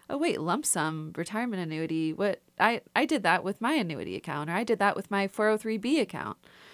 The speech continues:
Um, ha-, what, what's the difference here? And it's, honestly, it's very similar, if not the same math equation. You're trying to figure out okay, what am I gonna get a better return on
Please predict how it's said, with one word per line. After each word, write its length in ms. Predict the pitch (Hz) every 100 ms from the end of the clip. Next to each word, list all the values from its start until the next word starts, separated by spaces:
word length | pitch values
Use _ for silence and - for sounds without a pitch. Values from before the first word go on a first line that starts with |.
| - _
Um, 360 | 175 160 156 - _ -
ha-, 180 | 190 - _ _ _ _ -
what, 260 | 220 233
what's 200 | 208 240
the 80 | -
difference 380 | 226 254 226 -
here? 360 | 294 247 110 185 _ _ _ _ _ _ _ -
And 340 | 190 196 180 -
it's, 360 | 202 - - -
honestly, 400 | 214 311 - 214
it's 120 | 190
very 320 | 185 208 220 220
similar, 520 | 220 190 185 180 170
if 180 | - 190
not 220 | 180 - -
the 140 | 165
same 400 | - - 214 190
math 320 | 175 170 190
equation. 460 | - - 151 - 156
You're 100 | 170
trying 200 | 180 214
to 40 | 214
figure 260 | 202 185
out 300 | 175 165 - - - - - _ -
okay, 340 | 202 190 175
what 380 | 175 190 226 -
am 120 | 208 208
I 80 |
gonna 160 | 202 190
get 160 | 185 175
a 40 |
better 320 | 170 170 165
return 400 | 170 170 214 196
on 340 | - 185 175